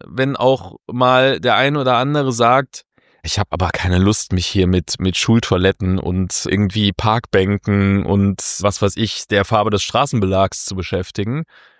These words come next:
Ja, es ist ja in Ordnung. Man muss das auch nicht geil finden, sich damit zu beschäftigen. Das gehört halt irgendwie mit dazu.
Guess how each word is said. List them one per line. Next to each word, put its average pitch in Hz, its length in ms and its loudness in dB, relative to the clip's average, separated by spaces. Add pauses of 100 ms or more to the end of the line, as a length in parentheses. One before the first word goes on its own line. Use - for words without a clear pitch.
(120)
Ja, 160 320 0
es 98 140 -6
ist 123 160 -4
ja 107 80 0
in 101 60 -2
Ordnung. 95 420 -4 (380)
Man 107 280 0
muss 131 340 2
das 160 140 -4
auch 101 120 -2
nicht 101 180 0
geil 98 300 4
finden, 92 500 0
sich 95 220 -4
damit 95 260 0
zu 95 140 -10
beschäftigen. 95 640 -4
Das 101 160 -2
gehört 120 260 4
halt 110 160 2
irgendwie 127 240 0
mit 117 200 0
dazu. 147 500 0